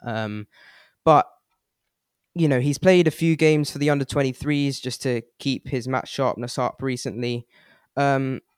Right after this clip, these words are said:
but, you know, you mentioned his games i-, in the F A Cup against those lower level sides. He has definitely looked to step up in those,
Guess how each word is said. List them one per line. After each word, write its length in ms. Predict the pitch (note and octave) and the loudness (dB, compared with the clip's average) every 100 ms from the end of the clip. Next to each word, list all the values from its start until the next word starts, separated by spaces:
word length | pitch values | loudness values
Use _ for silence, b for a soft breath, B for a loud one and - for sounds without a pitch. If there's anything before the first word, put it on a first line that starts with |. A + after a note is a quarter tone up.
| _ - E3 | _ -12 -6
but, 120 | G3+ | -2
you 100 | D#3 | 0
know, 80 | B2+ | 0
you 140 | C#3 | 0
mentioned 380 | E3+ D3 D3 C3 | 0 0 -2 -2
his 180 | C3 - | -6 -2
games 500 | B2+ B2 A#2 - - G2 | -2 -2 -6 -12 -12 -10
i-, 40 | |
in 260 | E2 C3 B2 | -8 -6 -4
the 100 | A#2+ | -4
F 140 | - | -4
A 80 | B2 | -4
Cup 240 | B2 A#2 | -4 -4
against 320 | A#2 A2+ - | -6 -8 -6
those 340 | A#2+ A2+ G#2+ - | -4 -4 -8 -12
lower 280 | A#2 A#2+ A#2 | -6 -4 -2
level 220 | A2+ G#2+ | -4 -6
sides. 440 | A2+ - G#2 G#2 - | -8 -6 -6 -6 -8
He 120 | C#3+ | -2
has 320 | E3 D#3 A#2 _ _ _ _ _ - | 0 0 -2 _ _ _ _ _ -2
definitely 500 | B2+ - A#2 E2+ G#2 | -2 -4 -10 -8 -8
looked 240 | G#2 - | -10 -10
to 80 | A2+ | -12
step 300 | - A2+ - | -8 -8 -6
up 200 | F#2+ A2 | -8 -8
in 120 | G2+ | -8
those, 320 | G2+ G2 - | -8 -10 -16